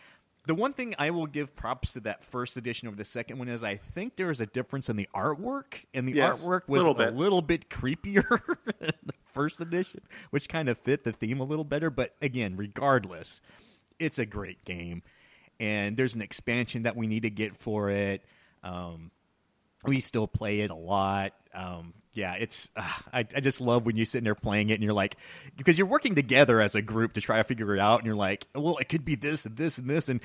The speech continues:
Speaker 1: want that." Like, "No, you guys are wrong. It's gotta be this one." And that <laughs> artwork is so surreal. It's crazy.
Speaker 2: It is. It is. And that's one of the things that makes it a lot of fun. Um, you know, there's very rarely anything that's completely obvious. And so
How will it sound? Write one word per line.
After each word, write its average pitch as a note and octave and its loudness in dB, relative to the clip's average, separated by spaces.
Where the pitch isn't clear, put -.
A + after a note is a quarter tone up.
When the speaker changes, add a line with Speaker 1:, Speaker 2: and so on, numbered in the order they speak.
Speaker 1:
want D#3+ 4
that." D#3 4
Like, D#3 -4
"No, A#3+ 2
you C4 4
guys C#3 4
are G#2+ 2
wrong. G2 -2
It's C3+ 0
gotta G3 2
be C3 0
this G#2 -4
one." A2+ -2
And F#3+ 0
that - 2
<laughs> - 0
artwork G3 4
is C#3+ 4
so D3+ 6
surreal. A#2 4
It's - -4
crazy. - -2
Speaker 2:
It D3 6
is. C3 4
It C#3 4
is. B2+ 6
And D3 4
that's G3+ 2
one A3+ 4
of F#3+ 4
the E3+ 2
things D#3+ 0
that C3+ 2
makes C#3 2
it C3+ 2
a A#2+ 0
lot A#2 2
of G#2 -2
fun. A2 0
Um, A2+ 0
you B2+ 2
know, A#2+ 4
there's C3 2
very D#3+ 6
rarely B2+ 4
anything B2 -4
that's A2+ -2
completely B2 -4
obvious. A2+ 0
And A#2 -8
so A#2+ 2